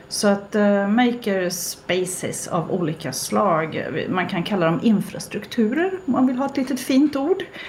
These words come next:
Infrastrukturer på K T H är väldigt viktigt. Ehm,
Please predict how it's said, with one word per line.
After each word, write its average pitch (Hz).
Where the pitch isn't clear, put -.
Infrastrukturer 277
på 349
K 311
T 311
H 214
är 170
väldigt 151
viktigt. -
Ehm, 160